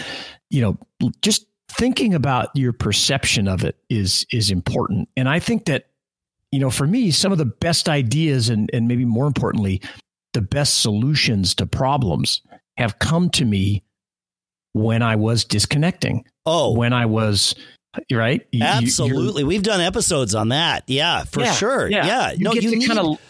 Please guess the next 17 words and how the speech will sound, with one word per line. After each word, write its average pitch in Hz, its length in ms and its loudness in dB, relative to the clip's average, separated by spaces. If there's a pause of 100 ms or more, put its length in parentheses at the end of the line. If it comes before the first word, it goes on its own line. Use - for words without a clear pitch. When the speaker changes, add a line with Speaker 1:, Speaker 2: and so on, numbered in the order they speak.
(240)
Speaker 2:
you 226 120 0
need 302 300 0
that, 214 440 -2
that, 185 320 -2 (340)
well, 214 300 0
I 147 80 2
mean, 170 140 2
it's, - 240 -2
it's 170 260 -2
meditative 165 800 0
time, 98 320 0
whether 143 300 0
it's 131 180 -2
Speaker 1:
Yeah. 147 60 2
Speaker 2:
intentional 190 720 0
meditation 160 840 0
or 143 380 0